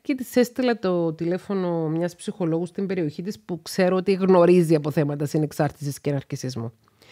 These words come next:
Μου λέει, «Προσπάθησε από την αρχή να μου ροκανίσει κάθε αυτοπεποίθηση, μέχρι και την αφορά μου», έλεγε. «Αυτό το κάνω, ενάρκηση, κρυφονάρκηση πάρα πολύ».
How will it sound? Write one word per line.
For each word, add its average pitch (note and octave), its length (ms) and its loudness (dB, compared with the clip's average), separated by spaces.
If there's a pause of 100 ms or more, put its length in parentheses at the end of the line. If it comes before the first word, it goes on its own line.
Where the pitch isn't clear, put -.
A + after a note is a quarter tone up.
(480)
Μου D3+ 140 6
λέει, G#3 200 6
«Προσπάθησε G#3+ 680 2
από E3+ 140 0
την D3+ 180 2
αρχή - 240 -2
να A#3+ 100 4
μου A3 100 6
ροκανίσει E3+ 500 2
κάθε G#3+ 380 0
αυτοπεποίθηση, E3+ 880 0
μέχρι G#3 280 2
και D#3 160 0
την C4 280 4
αφορά A#3 440 4
μου», D3+ 160 2
έλεγε. A#2+ 320 -4
«Αυτό D3 220 -8
το F3+ 100 -8
κάνω, B2+ 260 -6
ενάρκηση, C3 600 -8
κρυφονάρκηση C#3+ 720 -6
πάρα D#3 280 2
πολύ». A#2+ 300 -8